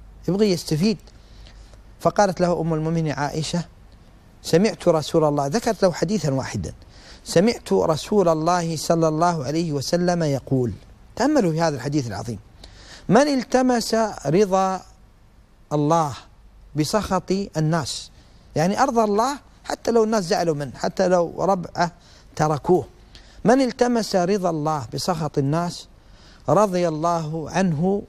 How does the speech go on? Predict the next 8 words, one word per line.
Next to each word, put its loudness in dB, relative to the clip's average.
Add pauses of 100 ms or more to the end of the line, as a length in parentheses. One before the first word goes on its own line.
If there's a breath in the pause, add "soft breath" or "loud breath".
(100)
وأرضى 0
عنه -2
الناس". -4
هؤلاء 4
الناس -2
الذين 0
يسخطون -2
عليك 0